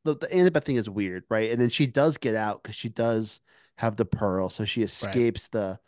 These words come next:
Speaker 2: Mm-hmm.
Speaker 1: the tree. That sort of, it just, it just made me think of the first Harry Potter book, um,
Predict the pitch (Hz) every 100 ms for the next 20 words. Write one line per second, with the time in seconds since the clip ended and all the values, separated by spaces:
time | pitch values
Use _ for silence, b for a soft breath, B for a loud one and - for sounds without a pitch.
0 | b b 101 101 101 98 110 - 151 190
1 | 147 117 104 b b b b b b _
2 | - 180 - 220 170 143 139 160 - -
3 | 127 165 175 156 120 131 127 - 120 113
4 | 110 107 107 104 - - _ _ _ _
5 | _ - 120 - - - 131 127 - -
6 | 127 113 101 104 104 101 92 92 - -
7 | - _ _ _ _ - 110 104 101 95
8 | 95 98